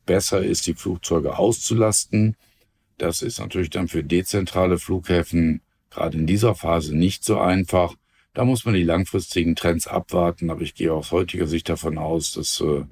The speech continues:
die Hubs wie Frankfurt, wie München, ähm, also auch die Flughäfen mit einem sehr starken Catchment eher positiv aus der Krise herausgehen werden.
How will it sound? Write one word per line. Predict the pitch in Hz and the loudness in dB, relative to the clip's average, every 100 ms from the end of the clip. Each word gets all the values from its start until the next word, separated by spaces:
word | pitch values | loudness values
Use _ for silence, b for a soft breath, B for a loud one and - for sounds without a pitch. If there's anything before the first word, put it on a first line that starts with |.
| _ _ _ _ - | _ _ _ _ -6
die | 80 | -2
Hubs | 73 92 - - | 0 0 -2 -2
wie | 85 98 | 2 2
Frankfurt, | - 80 85 - 82 78 | 2 2 2 2 0 2
wie | 82 | 2
München, | 90 87 82 85 80 76 71 b b b b - | 4 4 4 2 2 0 0 b b b b -8
ähm, | 73 76 67 65 | -4 -2 -2 -2
also | 73 73 | 0 2
auch | 80 | 0
die | - 92 107 | 2 0 2
Flughäfen | - 110 95 87 90 | 2 0 2 2 2
mit | 85 | 2
einem | 82 | 2
sehr | 73 80 | 2 2
starken | 76 - 87 98 87 82 | 0 0 0 0 -2 -2
Catchment | - 85 - 90 82 80 76 - _ _ _ | 0 0 0 2 2 2 0 -8 _ _ _
eher | - 85 | -2 0
positiv | 87 - 110 110 - 98 - | 0 2 2 2 0 -4 -2
aus | - | -4
der | - 87 | -2 -4
Krise | - 104 95 92 | -2 -2 2 2
herausgehen | 85 82 87 - - 87 85 | 2 2 2 0 -2 0 0
werden. | 78 78 82 80 78 | 2 2 2 2 0